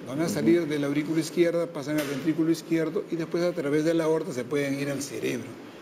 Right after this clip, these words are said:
Speaker 1: Y en el cerebro pueden producir un accidente cerebrovascular de tipo isquémico.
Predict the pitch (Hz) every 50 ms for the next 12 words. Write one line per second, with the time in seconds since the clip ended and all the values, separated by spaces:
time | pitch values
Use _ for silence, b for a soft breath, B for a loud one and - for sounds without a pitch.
0 | - - 151 156 170 180 160 175 185 170 170 170 170 170 165 165 165 160 156 160
1 | 156 - - 147 151 143 - - 160 147 147 147 151 - B B B B B B
2 | B - 165 147 151 147 - - 139 143 143 147 156 - 131 131 135 139 143 143
3 | 143 139 - - 147 139 147 151 139 131 131 127 - 170 175 170 175 220 277 -
4 | - - - - - - - - - - - - 139 120 107 - -